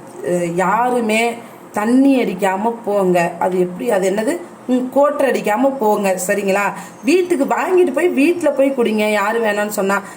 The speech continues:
மனைவி சண்டை போட தான் செய்வாங்க. வீட்டுல போய் பொறுமையா போய் போங்க. அப்புறம் மனைவிகளுக்கும் ஒண்ணு சொல்றேன், வீ-, வீட்டுக்கார-, உங்க வீட்டுக்காரங்க வந்து,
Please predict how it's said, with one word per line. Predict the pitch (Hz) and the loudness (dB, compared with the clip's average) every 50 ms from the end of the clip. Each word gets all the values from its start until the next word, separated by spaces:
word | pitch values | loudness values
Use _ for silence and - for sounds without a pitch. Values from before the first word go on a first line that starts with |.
| - - - | -14 -6 -4
மனைவி | 208 214 240 269 277 277 | -2 0 0 0 0 0
சண்டை | 269 - - 220 233 247 | -2 -2 -2 -2 -2 0
போட | 254 247 240 233 | 0 0 0 0
தான் | 226 247 254 | 0 0 -2
செய்வாங்க. | 247 - 220 214 208 208 196 196 196 208 - 180 | -2 -2 -2 -2 -2 0 0 0 0 0 -2 -2
வீட்டுல | 214 254 254 - 220 214 214 | -4 -4 -4 -4 -6 -4 -2
போய் | 233 226 233 233 226 - | 0 -2 -2 -2 -2 -2
பொறுமையா | 208 196 190 220 233 233 240 247 233 202 - | -2 0 0 0 0 0 2 2 0 0 0
போய் | 196 196 185 196 233 262 254 - - - - - - - | 0 0 0 0 -4 -6 -8 -12 -16 -20 -20 -20 -16 -4
போங்க. | - 214 220 226 226 214 226 | -2 0 0 0 0 0 -2
அப்புறம் | 226 233 - - - - 233 240 226 | -2 -2 -2 -4 -2 0 0 0 0
மனைவிகளுக்கும் | 208 202 233 262 269 277 262 269 269 247 262 277 277 262 233 | 0 0 0 2 2 4 4 4 2 2 2 2 2 2 2
ஒண்ணு | 220 | 0
சொல்றேன், | 214 220 208 190 190 202 208 208 202 - - - - - - - 185 180 | 0 0 0 2 2 2 2 0 -2 -6 -12 -18 -20 -20 -18 -12 -6 0
வீ-, | 185 196 185 180 180 175 175 175 170 170 185 | 2 4 4 4 4 4 2 2 0 0 0
வீட்டுக்கார-, | 247 285 277 262 277 269 247 226 214 208 202 190 | 0 0 2 0 -2 0 2 0 2 2 0 0
உங்க | 180 190 196 196 196 | 0 0 2 2 2
வீட்டுக்காரங்க | 180 220 262 277 269 269 - 233 226 214 208 196 190 | 2 2 0 0 0 0 0 0 0 0 0 -2 -2
வந்து, | 185 185 202 202 254 330 349 - - - | -2 -2 -2 -2 -2 -2 -4 -6 -12 -18